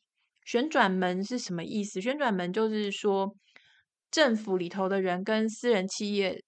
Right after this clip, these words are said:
来来去去，就同一个人，他有时候他从政府下来到私人企业，或是私人企业去政府，这是一个很大的问题。为什么？这是等于是用一个，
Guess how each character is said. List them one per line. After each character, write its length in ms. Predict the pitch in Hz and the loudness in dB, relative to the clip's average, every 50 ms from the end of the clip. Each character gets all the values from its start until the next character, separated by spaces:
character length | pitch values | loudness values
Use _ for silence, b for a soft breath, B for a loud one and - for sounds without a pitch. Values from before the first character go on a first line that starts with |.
| _ _ _ _ - | _ _ _ _ -4
来 160 | 269 196 196 | 0 0 2
来 140 | 202 196 190 | 2 0 -2
去 160 | - - 214 | -4 -6 -6
去， 120 | - 208 | -6 -2
就 120 | 233 311 349 | 0 0 2
同 200 | 330 277 220 214 | 4 4 4 4
一 40 | 214 | 6
个 120 | 220 208 | 4 4
人， 340 | 196 180 165 156 196 202 208 _ _ _ _ _ _ _ | 2 0 -2 -4 -6 -10 -12 _ _ _ _ _ _ _
他 180 | - - 262 277 | -2 0 2 4
有 160 | 240 190 190 | 4 2 2
时 60 | 220 | 2
候 100 | 220 - | 0 0
他 180 | - 247 269 277 | 0 0 0 0
从 440 | 277 - 220 202 196 196 202 214 | 0 2 0 2 2 0 -2 -2
政 180 | 214 262 254 233 | 0 2 2 2
府 220 | 214 208 180 - | 2 -2 -4 -6
下 200 | - - 226 208 196 | -2 0 0 0 0
来 120 | 208 202 | 0 -2
到 240 | 196 208 196 190 190 | 0 2 2 2 2
私 160 | 190 - 220 | 0 0 0
人 100 | 196 180 | 0 0
企 200 | 190 - - 202 | 0 -4 -2 -2
业， 100 | 190 185 | 0 0
或 140 | 196 214 214 | 0 0 0
是 160 | 220 226 208 | 0 0 -2
私 180 | 202 - - 240 | -2 -2 0 0
人 140 | 208 185 190 | 0 0 0
企 160 | - - 208 | -4 -2 -2
业 120 | 196 185 185 | -2 -2 -2
去 180 | - 208 185 | -4 -6 -6
政 200 | 196 - 190 180 190 | -4 -4 -6 -6 -6
府， 100 | 190 208 | -4 -4
这 100 | 294 311 | 0 0
是 60 | 320 | 2
一 80 | 269 | 2
个 120 | 196 185 - - | 2 0 0 -4
很 160 | - 196 185 | -6 -8 0
大 160 | 208 233 214 | 2 4 4
的 60 | 208 208 | 4 4
问 180 | 214 202 190 | 2 0 0
题。 260 | 202 - - - 208 B B B B B B B B | -4 -6 -12 -14 -14 B B B B B B B B
为 120 | 262 254 | 0 2
什 140 | - 214 196 | 2 0 -6
么？ 260 | - - - - _ _ _ B B B B B | -8 -10 -12 -14 _ _ _ B B B B B
这 160 | - 349 359 | 0 0 2
是 300 | 320 349 330 302 247 208 | 4 4 2 4 2 0
等 240 | 202 - - 202 196 | -2 -2 0 2 2
于 60 | 208 | 2
是 140 | 233 277 294 | 2 2 2
用 200 | 277 262 254 240 | 4 4 4 2
一 60 | 226 | 2
个， 320 | 214 214 202 190 190 190 | 2 2 2 2 2 0